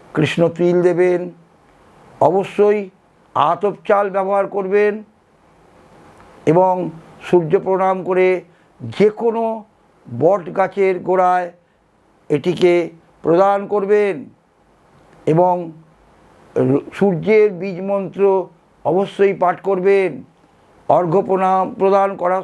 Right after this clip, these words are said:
সময় সঠিক নিয়ম যদি জানতে চান, অবশ্যই আমাকে ফোন করবেন, আমি আপনাদেরকে সাহায্য করতে বাধ্য থাকব। বাকি সবাই ভালো থাকুন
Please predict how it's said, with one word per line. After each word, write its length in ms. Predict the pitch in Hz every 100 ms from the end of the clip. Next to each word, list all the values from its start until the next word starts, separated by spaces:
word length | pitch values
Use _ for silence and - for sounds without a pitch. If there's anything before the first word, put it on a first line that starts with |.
| -
সময় 420 | 190 190 190 185 - _ _ _ -
সঠিক 480 | - 196 196 240 -
নিয়ম 400 | 196 202 196 180
যদি 220 | 180 180
জানতে 380 | 180 180 185 170
চান, 420 | 180 185 180 175 _ _ _ _ -
অবশ্যই 500 | 165 190 - 185 180
আমাকে 440 | 175 170 175 170
ফোন 260 | 160 170 170
করবেন, 540 | 180 156 175 175 175 - _ _ _
আমি 280 | 139 165 170 -
আপনাদেরকে 920 | 151 - 170 156 165 160 165 160 160 156 - _ _ - -
সাহায্য 500 | 131 160 156 156 -
করতে 460 | 170 - - 170
বাধ্য 360 | 151 151 147 175
থাকব। 560 | 165 165 170 180 160 - _ _ _ _ _ _ - - - - - - - - - - - - - - 127
বাকি 240 | 147 160
সবাই 480 | 160 165 170 170 165 - _ _ -
ভালো 220 | 135 175
থাকুন 560 | 185 180 185 196 190